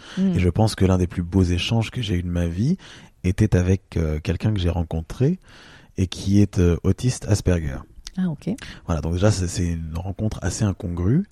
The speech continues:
Speaker 2: Et là, euh, mon cerveau était en ébullition et c'était génial. C'était génial.
Speaker 1: Est-ce que forcément le, l'échange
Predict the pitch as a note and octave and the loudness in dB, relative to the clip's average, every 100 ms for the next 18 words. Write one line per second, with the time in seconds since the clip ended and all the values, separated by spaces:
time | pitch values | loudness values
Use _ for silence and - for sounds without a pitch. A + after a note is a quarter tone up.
0 | - - - - - - - E2+ B2 F3+ | -14 -20 -20 -20 -18 -10 -4 0 2 0
1 | - - - - A#1+ G1+ G1+ G1+ - - | -2 -4 -4 -6 -8 -10 -12 -12 -14 -12
2 | - F2 - F#2 F2+ F2+ B2 F3+ - _ | -10 -8 -4 -2 -2 2 2 2 -4 _
3 | - _ - - - A#2 - E2+ E2 E2 | -20 _ -10 -8 -2 0 0 -2 -4 -4
4 | G#2 D3 - - - - _ _ D#2 E2 | -4 -4 -6 -8 -8 -10 _ _ -10 -8
5 | F#2 C#2+ - G#2 G#2+ F#2 F#2 D#2 - _ | -8 -10 -8 -2 -2 0 -2 -2 -8 _
6 | _ _ - - F#2+ A2 G#2 F#2 F2 G2 | _ _ -18 -8 -4 -2 -2 -2 -4 -10
7 | _ _ F3 F#3 F3+ - - - G3 G3 | _ _ 2 4 4 0 -14 -4 0 2
8 | F#3+ G3 F#3+ F3+ E3+ - - _ _ _ | 2 2 2 2 0 -4 -10 _ _ _
9 | _ _ _ _ _ - - G3 - G3+ | _ _ _ _ _ -8 -4 -4 0 0
10 | F#3 A3+ C#4+ G3+ - F3 E3+ D#3 D3 D3+ | 2 0 0 -2 0 0 2 2 0 -2
11 | - - - _ F3+ F3 E3 - G3 B3+ | -6 -12 -20 _ 0 2 2 0 -2 -2
12 | D#4 | -4